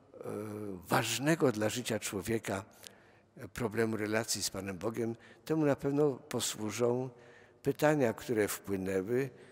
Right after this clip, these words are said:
które za chwilę będą czytane i myślę, że one już będą pierwszym takim bardzo ważnym punktem dopowiedzenia do tego, cośmy słyszeli,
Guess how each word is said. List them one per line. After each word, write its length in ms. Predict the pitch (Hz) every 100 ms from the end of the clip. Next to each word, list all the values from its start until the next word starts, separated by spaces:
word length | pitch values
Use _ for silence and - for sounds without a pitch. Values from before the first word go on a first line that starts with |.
| -
które 200 | - 117
za 140 | 107 104
chwilę 260 | - 110
będą 320 | 107 107 107
czytane 580 | 101 104 87 110 117 131
i 40 | 117
myślę, 340 | 113 - 120
że 160 | 104 104
one 200 | 120 117
już 180 | 113
będą 440 | 110 101 98 101 107 - - - - -
pierwszym 640 | - 120 120 - 127 117 117 - - - - -
takim 580 | 113 - 110 110 107 107 - - -
bardzo 440 | 104 123 120 123
ważnym 440 | 113 113 113 113 107
punktem 640 | 120 123 - 117 113 113 - - 95
dopowiedzenia 840 | 139 127 131 113 107 - 117 117
do 140 | 101 101
tego, 280 | - 107
cośmy 440 | 104 104 - 98 95 - - - -
słyszeli, 920 | - - 101 - 110 90 85 113 156